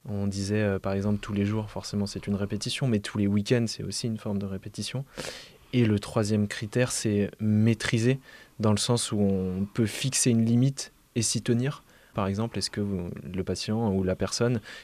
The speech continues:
est capable d'aller, euh, dans une soirée, de dire, bah, aujourd'hui, moi, c'est deux unités d'alcool et puis point barre, ou est-ce qu'il y a ce qu'on appelle une perte de contrôle, c'est-à-dire qu'il n'arrive pas à s'arrêter une fois qu'il a passé les deux unités.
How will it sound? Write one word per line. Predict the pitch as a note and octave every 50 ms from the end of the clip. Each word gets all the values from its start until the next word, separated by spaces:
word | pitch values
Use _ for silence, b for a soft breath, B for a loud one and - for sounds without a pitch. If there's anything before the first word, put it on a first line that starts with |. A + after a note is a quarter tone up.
| B _
est | A2 G2+
capable | - G#2+ G2+ A2+ A2+ G#2+
d'aller, | G2 G2+ G2 G2 G#2 G#2 G#2
euh, | G2+ G2 F#2+ F#2
dans | F#2 F#2+ G2 G2
une | F#2+ G2 G2
soirée, | G2 - G#2+ G2 G2 G2+ G#2+ A#2 B2+ C3 C3+ - -
de | G#2+ G2+ G2
dire, | G2 G#2+ A2+
bah, | G#2+ G2+ F#2+
aujourd'hui, | G2 G2 G2 G2+ G2 G2 G2+ A2+
moi, | A2 G2+ F#2+
c'est | - -
deux | G2+ G2 G#2+ G#2+ G#2
unités | G#2 G2+ G2+ F#2+ - G2
d'alcool | F#2 F#2 F2+ - - A2 A2 A2 G#2 - _ -
et | G2
puis | F2+ - - F#2+ -
point | - G2 F#2
barre, | F#2 G2+ A2+ C3 C#3 b b b b b b _
ou | A#2+ F#2+
est-ce | F#2 -
qu'il | - A2 G#2
y | G2
a | F#2+
ce | -
qu'on | - - G2
appelle | F#2 D#2+ A2 G2+
une | F#2+ F#2
perte | - - G#2 - - G#2
de | F2 F2
contrôle, | - F#2 F#2 - - B2 A#2+
c'est-à-dire | - - F2+ F#2 G2
qu'il | - - -
n'arrive | E2+ E2+ - -
pas | - G2
à | G2+
s'arrêter | G2 - G2 F2+ E2+ - - G#2+ - B B B B B B B - -
une | G#2
fois | G2 - A2
qu'il | G2+ - G#2+ F#2+
a | F2+
passé | F#2+ G2 G2 - G#2+
les | G2 F#2+
deux | F2+ F#2+ F#2+ F#2
unités. | G2+ F#2+ G2+ G2+ - G#2+